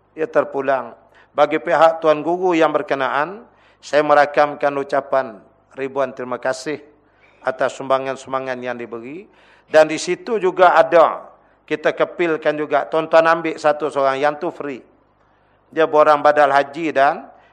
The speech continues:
akikah korban. Kalau dia nak buat akikah korban di musim haji yang akan datang. Haji akan datang, saya buat satu lagi akikah cucu perempuan pula.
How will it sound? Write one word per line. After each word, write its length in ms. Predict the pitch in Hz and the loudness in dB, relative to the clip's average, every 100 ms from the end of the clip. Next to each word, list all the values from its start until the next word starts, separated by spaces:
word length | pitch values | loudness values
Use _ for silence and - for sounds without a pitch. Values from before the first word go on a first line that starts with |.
| _ | _
akikah 560 | 139 - 143 - 143 151 | -4 -2 -4 0 0 2
korban. 480 | 156 156 180 143 - - _ _ _ | 2 8 8 8 -2 -18 _ _ _
Kalau 300 | - 143 151 | -2 4 4
dia 160 | 147 151 | 4 0
nak 240 | 147 143 | 0 0
buat 160 | 143 127 | 0 0
akikah 400 | 139 139 143 131 | -4 -6 -4 -4
korban 480 | 135 131 147 160 151 | -4 0 0 0 -2
di 80 | 139 | -8
musim 320 | 139 - 131 | -10 -10 -10
haji 480 | 120 120 135 120 123 | -8 -10 -14 -12 -12
yang 160 | 147 _ _ _ _ | -12 _ _ _ _
akan 240 | 120 - 113 | -8 -6 -6
datang. 380 | 110 - 110 98 _ _ _ - | -6 -8 -12 -12 _ _ _ -12
Haji 220 | 127 131 139 | -10 -2 -2
akan 160 | 139 | 0
datang, 340 | 139 139 160 160 | -2 -2 0 -2
saya 160 | 151 143 | -2 -4
buat 240 | 143 143 | -2 -2
satu 240 | - 135 143 | -4 -6 -6
lagi 300 | 135 135 131 | -10 -10 -10
akikah 400 | 131 127 127 107 | -12 -10 -10 -10
cucu 320 | - 127 135 | -14 -16 -16
perempuan 560 | 117 123 120 120 101 98 | -12 -14 -8 -10 -10 -14
pula. 160 | 98 | -20